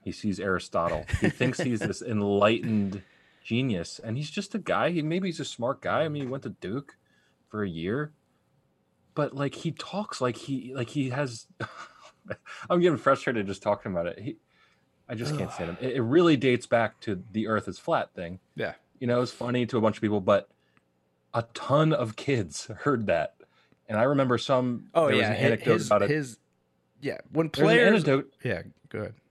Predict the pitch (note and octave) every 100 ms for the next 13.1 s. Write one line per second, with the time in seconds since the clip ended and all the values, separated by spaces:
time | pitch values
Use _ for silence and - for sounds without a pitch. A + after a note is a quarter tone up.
0 | - A#2+ A2+ - - G#3 - F2 G2 -
1 | _ _ _ _ _ _ C3+ B2 - -
2 | _ G#2+ B2 F#3 E3 D#3 C3 G2+ - A3
3 | F#3 G2+ - G#2+ A2 B2 C3 C#3+ - D3+
4 | F3+ F3+ - F2+ E2 - G#2+ B2 - A2
5 | - C#3 C#3+ C3+ - _ _ _ _ -
6 | A2+ F2+ B2+ G#2+ - - A2 G#2 A#2 A#2
7 | A#2 A#2+ - G#2 F2+ - F2+ G2+ C3+ -
8 | F#2 - G2+ G2+ G#2+ - D#2+ E2 G#2 -
9 | - _ F#2+ G2 G#2 F2+ G2 - G2+ F#2
10 | F#2 F2+ F#2 D#2+ - F#2 - _ _ C3+
11 | A#2+ G2+ - _ _ _ D3 C3+ D3 D#3
12 | E3+ D3 F3 E3+ E3 C3+ C3 A#2+ - A#2